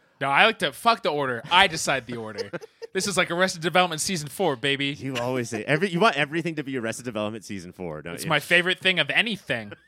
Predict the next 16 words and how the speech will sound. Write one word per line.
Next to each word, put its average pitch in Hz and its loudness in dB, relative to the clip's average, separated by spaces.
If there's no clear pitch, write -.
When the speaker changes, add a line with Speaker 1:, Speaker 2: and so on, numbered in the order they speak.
Speaker 2:
<laughs> 254 -14
Uh, 139 6
but 160 2
yeah, 143 4
it, 143 -2
it 147 -2
definitely 156 0
caught 131 0
me 131 0
off 120 0
guard, 110 0
and 107 -2
I 113 0
am 117 -4
excited 151 -4
to - -14